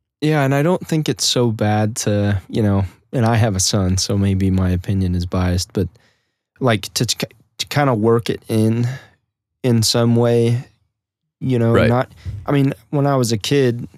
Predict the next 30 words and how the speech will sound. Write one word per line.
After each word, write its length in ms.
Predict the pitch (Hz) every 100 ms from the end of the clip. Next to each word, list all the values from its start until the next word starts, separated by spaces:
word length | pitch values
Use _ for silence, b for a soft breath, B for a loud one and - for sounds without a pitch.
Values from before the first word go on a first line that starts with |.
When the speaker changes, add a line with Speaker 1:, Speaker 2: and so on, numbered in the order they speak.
| _ _ _ _ -
Speaker 1:
we 160 | 131
had 160 | 135 120
screens 400 | - 131 117 110
and 100 | 107
stuff, 260 | - 110 101
but 140 | - -
it's 200 | 139 -
not 160 | 143 120
like 120 | 113
my 140 | 110
mom 300 | 104 104 104
just 220 | 101 98
let 160 | 107 101
us 100 | 98
sit 180 | - 101
in 100 | 95
front 180 | 101 101
of 40 |
the 60 | 98 -
T 120 | 104
V 100 | 104
all 100 | 95
day. 80 | 104
I 40 |
mean, 160 | 104 110
I 40 |
had 200 | 101 117
friends 500 | 101 - 117 113 101
who 140 | - 110
their, 180 | 107